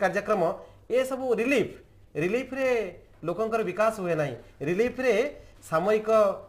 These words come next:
ଆତ୍ମସନ୍ତୋଷ ଲାଭ କରନ୍ତି ଲୋକମାନେ, ଯିଏ ଟିକେ ଅସୁବିଧାରେ ପଡ଼ିଥାନ୍ତି। କିନ୍ତୁ, ମ, ବିକାଶ, ଓଡ଼ିଶାକୁ ଗୋଟେ ବିକଶିତ ରାଜ୍ୟରେ, ଏ, ପରିଗଣିତ କରିବା ପାଇଁ ଆମକୁ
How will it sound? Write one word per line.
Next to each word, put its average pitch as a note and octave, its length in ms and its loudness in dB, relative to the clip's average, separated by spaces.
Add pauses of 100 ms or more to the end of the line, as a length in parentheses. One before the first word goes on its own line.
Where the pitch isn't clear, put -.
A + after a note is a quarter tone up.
(140)
ଆତ୍ମସନ୍ତୋଷ F#3+ 580 -6
ଲାଭ E3+ 180 2
କରନ୍ତି E3+ 260 -2
ଲୋକମାନେ, E3+ 360 -4
ଯିଏ E3+ 160 -6
ଟିକେ E3 160 -8
ଅସୁବିଧାରେ D#3 400 -2
ପଡ଼ିଥାନ୍ତି। A#2+ 400 -8 (300)
କିନ୍ତୁ, E3+ 200 -4 (840)
ମ, D3+ 140 -10 (260)
ବିକାଶ, A3 340 2 (920)
ଓଡ଼ିଶାକୁ G#3 440 -2
ଗୋଟେ G3 200 0
ବିକଶିତ G#3 420 -4
ରାଜ୍ୟରେ, F#3 440 2 (580)
ଏ, D3 200 2
ପରିଗଣିତ F3 460 2
କରିବା D#3+ 280 0
ପାଇଁ D#3+ 200 -2 (460)
ଆମକୁ F3 420 -2